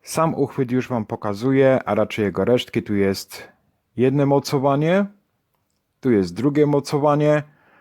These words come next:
przez środek bieg pałąk i tak za cztery uchwyty cztery osoby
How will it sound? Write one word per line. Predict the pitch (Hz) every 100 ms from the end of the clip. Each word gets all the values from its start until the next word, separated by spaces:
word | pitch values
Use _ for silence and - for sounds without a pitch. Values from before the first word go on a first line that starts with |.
| _ _ _ -
przez | - 113
środek | - 135 127 117 98
bieg | 110 101 -
pałąk | - 143 135 123 123 113 - - _ _ _ -
i | 147
tak | 165 143 -
za | - 110 123 110
cztery | - - 131 127
uchwyty | - 107 - 123 - 110 107 101 _ _ _ _
cztery | - - 147 131
osoby | 113 - 113 95 98 98